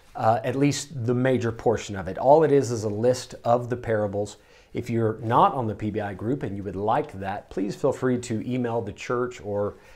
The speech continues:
uh, if you happen to have our church phone, you can WhatsApp, uh, that phone number and ask for this list. But I've listed out all the parables, so verses one down to fifty-two are parables,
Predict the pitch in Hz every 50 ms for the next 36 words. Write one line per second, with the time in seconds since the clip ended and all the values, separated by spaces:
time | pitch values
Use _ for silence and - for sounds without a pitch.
0 | - - - - - - - 107 - - 113 98 95 117 123 - 117 107 107 98
1 | - 117 113 113 113 104 101 - - 104 98 101 101 - - - 123 113 113 113
2 | - - - 135 135 135 135 131 120 110 104 - 98 98 101 107 110 107 - -
3 | 113 107 104 - - - _ _ _ - - - - 113 101 98 95 110 101 -
4 | - 120 110 107 107 107 104 95 104 104 92 101 - - 104 104 110 - - -
5 | - - 98 87 101 98 - - - 104 107 107 98 - - - - - - -
6 | - - 117 113 107 98 120 139 143 147 - 139 117 120 113 110 113 123 131 -
7 | - - 123 104 98 101 90 101 98 - - 110 98 107 131 120 - - 117 95
8 | 101 107 110 127 131 143 139 120 123 120 113 104 104 - - 135 139 139 - 135
9 | 123 - - 120 104 95 101 98 - - 107 - - - 123 107 92 90 87 92
10 | 92 - -